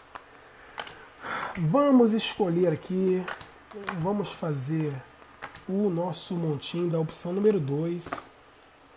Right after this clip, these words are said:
para tentar saber o que passa na cabeça e no coração dessa pessoa que você mentalizou.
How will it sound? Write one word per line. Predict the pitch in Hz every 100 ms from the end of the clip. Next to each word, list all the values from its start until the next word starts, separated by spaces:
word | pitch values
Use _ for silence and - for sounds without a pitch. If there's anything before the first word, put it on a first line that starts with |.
| - - - - - -
para | 220 220
tentar | 214 262 196 208 185
saber | - 160 139 165 185
o | 233
que | 196 208
passa | - 170 175 160 - - 180 175 - - - - - -
na | 214
cabeça | - 165 131 156 160 175
e |
no | 160
coração | 170 156 - 147
dessa | 147 -
pessoa | 160 147 - 180 180 180 - - - - - - - -
que | 247
você | 208 190 - 214
mentalizou. | 202 165 - 185 185 127